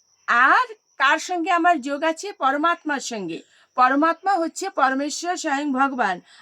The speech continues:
আমি তার অবিচ্ছেদ্য অংশ। তাহলে আমার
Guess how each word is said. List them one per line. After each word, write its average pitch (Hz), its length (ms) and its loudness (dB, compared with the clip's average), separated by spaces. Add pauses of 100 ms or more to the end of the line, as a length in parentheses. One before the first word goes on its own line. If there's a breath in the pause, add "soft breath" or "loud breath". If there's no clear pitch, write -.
আমি 233 280 2
তার 196 220 0
অবিচ্ছেদ্য 214 960 -2
অংশ। 170 480 -4 (680 loud breath)
তাহলে 285 300 2
আমার 330 360 6